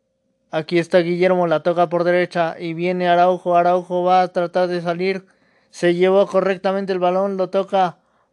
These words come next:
para la derecha y a ver, aquí Corona, Corona se, bien se emancipa de la marca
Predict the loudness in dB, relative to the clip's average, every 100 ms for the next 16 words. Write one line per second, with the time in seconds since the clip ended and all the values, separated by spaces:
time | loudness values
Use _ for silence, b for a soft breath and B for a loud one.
0 | _ 0 4 4 2 0 -2 -2 -2 0
1 | 2 0 0 -2 -10 _ _ -6 -4 -4
2 | -6 -8 -2 2 2 2 -2 0 0 2
3 | 0 -2 -4 -12 _ -4 0 0 0 -6
4 | _ _ _ -6 0 0 0 -2 -2 -2
5 | -2 0 2 4 2 0 -2 -2 -2 -2